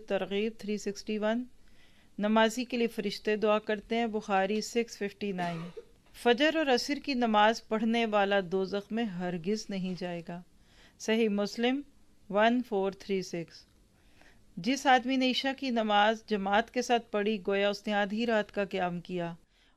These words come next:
और जिसने सुबह की नमाज भी जमात के साथ पढ़ी, तो गोया कि उसने सारी रात क़याम किया,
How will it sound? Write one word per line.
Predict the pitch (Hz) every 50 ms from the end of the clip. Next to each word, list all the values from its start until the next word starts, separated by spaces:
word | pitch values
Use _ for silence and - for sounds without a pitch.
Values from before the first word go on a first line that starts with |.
| -
और | 202 220 220
जिसने | 185 226 233 226 - 233 226 220
सुबह | - - 247 233 247 285 285
की | - 277 240
नमाज | 247 233 220 220 220 214 202
भी | 220 226 202
जमात | 214 208 208 196 202 202 -
के | - 214 208
साथ | - 208 208 196 - -
पढ़ी, | 196 196 202 220 226
तो | 226 - 208
गोया | 196 180 190 190 196 196
कि | 190 196
उसने | 196 196 - 220 226 226
सारी | - - 196 185 190 185 190 185 175
रात | 180 180 185 202 214 214 -
क़याम | - 208 196 190 190 190 185
किया, | - 202 202 202 220 240